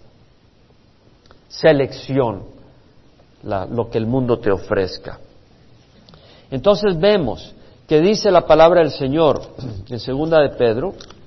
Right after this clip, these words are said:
que se levantaron falsos profetas, así como habrá también falsos maestros entre vosotros, los cuales encubiertamente introducirán herejías destructoras, o sea, maneras de pensar s-, especiales, separadas del resto,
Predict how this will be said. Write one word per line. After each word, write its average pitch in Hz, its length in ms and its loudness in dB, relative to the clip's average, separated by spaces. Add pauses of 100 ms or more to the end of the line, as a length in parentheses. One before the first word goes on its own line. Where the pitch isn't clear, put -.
(680)
que 131 100 -4
se 147 140 0
levantaron 131 640 4
falsos 151 380 6
profetas, 131 800 2 (320)
así 131 260 0
como 151 200 4
habrá 135 220 6
también 135 260 0
falsos 135 320 0
maestros 131 320 0
entre 127 160 -4
vosotros, 120 520 -2
los 143 140 -2
cuales 131 300 2
encubiertamente 135 920 -2
introducirán 123 720 -4
herejías 120 480 -2
destructoras, 117 800 -2
o 131 80 -8
sea, 120 180 -2
maneras 117 380 -2
de 113 100 -4
pensar 113 640 2 (340)
s-, - 280 -16
especiales, 123 960 -4 (200)
separadas 120 760 0
del 110 160 -4
resto, 113 640 -4